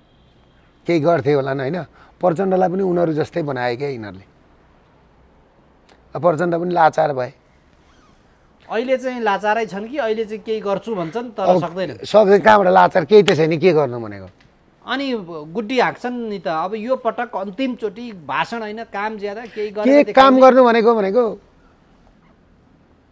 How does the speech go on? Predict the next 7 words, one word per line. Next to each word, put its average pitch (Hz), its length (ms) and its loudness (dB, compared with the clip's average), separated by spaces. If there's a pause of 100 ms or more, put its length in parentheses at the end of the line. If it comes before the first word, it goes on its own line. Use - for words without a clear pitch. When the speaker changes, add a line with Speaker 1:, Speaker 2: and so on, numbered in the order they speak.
(680)
Speaker 1:
भएका 202 240 8
कलेज 240 300 8
जम्मै 233 260 4
बन्द 214 220 2
भइसके, 175 640 4 (840)
राजस्व 190 460 8
उठ्दैन, 180 460 8